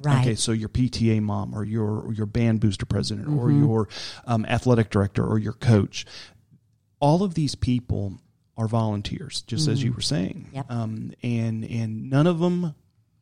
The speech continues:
Speaker 2: ha-, this isn't their job. None of them have the time. Um, none of them, most of them don't have the expertise to really drive sales. Um, a-, and, and us being able to do that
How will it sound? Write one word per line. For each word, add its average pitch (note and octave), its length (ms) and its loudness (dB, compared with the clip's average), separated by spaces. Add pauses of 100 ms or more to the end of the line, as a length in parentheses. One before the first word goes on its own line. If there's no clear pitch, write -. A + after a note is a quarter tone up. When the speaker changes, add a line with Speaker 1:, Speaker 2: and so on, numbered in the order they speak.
(140)
Speaker 2:
ha-, C3 420 0
this D3 260 2
isn't E3 280 2
their B2 140 6
job. A2 380 -2 (400)
None C3 140 2
of C#3+ 80 -2
them D3+ 120 -2
have B2+ 260 -2
the A2 80 -10
time. C3+ 560 0 (160)
Um, A#2+ 240 -2
none B2 200 -2
of D3 100 -4
them, C#3+ 280 -2
most D#3+ 360 6
of D3+ 100 8
them B2+ 140 6
don't B2 220 4
have C3+ 200 2
the A#2+ 120 2
expertise - 680 0
to A#2 120 0
really C#3 500 6 (420)
drive A#2+ 400 6
sales. A2+ 600 2 (280)
Um, A#2 340 -4
a-, A2+ 300 -6
and, B2 260 2
and B2 360 -2 (640)
us D#3+ 180 2
being F#3 260 4
able C3 220 2
to - 160 -6
do A#2+ 240 2
that B2+ 300 0